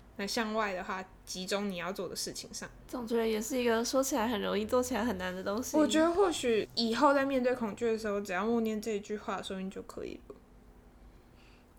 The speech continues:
Speaker 2: 可以试试看。
Speaker 1: 嗯，或许。就大家可能多多少少都有一些心理遮-，箴言吧。有吗？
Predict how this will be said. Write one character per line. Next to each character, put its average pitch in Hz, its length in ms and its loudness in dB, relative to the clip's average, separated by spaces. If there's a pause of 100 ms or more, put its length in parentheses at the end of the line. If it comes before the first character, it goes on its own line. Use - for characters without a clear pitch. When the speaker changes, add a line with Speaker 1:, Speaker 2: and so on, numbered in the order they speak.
Speaker 2:
可 285 120 -6
以 233 80 -4
试 226 200 -6
试 233 100 -8
看。 - 380 -10 (140)
Speaker 1:
嗯， 226 340 -2
或 220 180 -6
许。 - 260 -12 (840)
就 262 140 2
大 277 320 4
家 277 120 0 (120)
可 233 100 -6
能 202 100 -4
多 220 140 -2
多 240 100 0
少 240 140 -4
少 190 80 -6
都 202 160 -6
有 190 100 -6
一 202 60 -6
些 196 260 -4
心 220 240 -2
理 202 220 -2
遮-， 196 240 -2 (100)
箴 220 340 2
言 226 360 2
吧。 - 280 -4 (1700)
有 190 140 -8
吗？ 202 280 -6